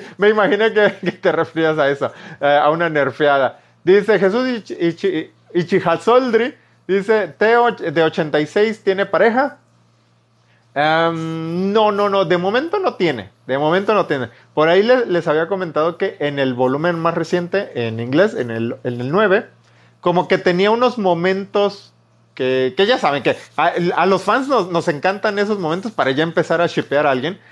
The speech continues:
¿no? Entonces, este, Teo con, con Annette, como que, mm, se, se van a, se, se llevaron bien, platicaron por primera vez porque, eh, pues sí,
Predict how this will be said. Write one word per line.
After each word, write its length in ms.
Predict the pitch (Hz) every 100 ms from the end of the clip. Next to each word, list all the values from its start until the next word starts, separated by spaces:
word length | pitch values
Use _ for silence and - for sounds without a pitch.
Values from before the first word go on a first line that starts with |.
| _ -
¿no? 220 | 143 175
Entonces, 480 | 135 156 156 180 165
este, 320 | 123 135 127
Teo 500 | - 190 202 214 -
con, 380 | 135 127 131 -
con 220 | 143 127
Annette, 320 | 139 160 156 _ _ _ _
como 320 | 127 131 131
que, 560 | 147 135 131 131 127 123
mm, 260 | 120 120 113 - _ _ _
se, 300 | 139 139 135
se 120 | 143
van 180 | 156 175
a, 480 | 175 147 113 117 113
se, 240 | 156 139
se 140 | 151 156
llevaron 340 | 180 233 185
bien, 340 | 165 185 208 -
platicaron 520 | 139 127 135 156 175
por 180 | 170 135
primera 320 | 135 135 151
vez 160 | 147 180
porque, 400 | 180 131 127 117 _ _ _
eh, 460 | 135 135 131 131 127
pues 120 | 160
sí, 240 | 165 247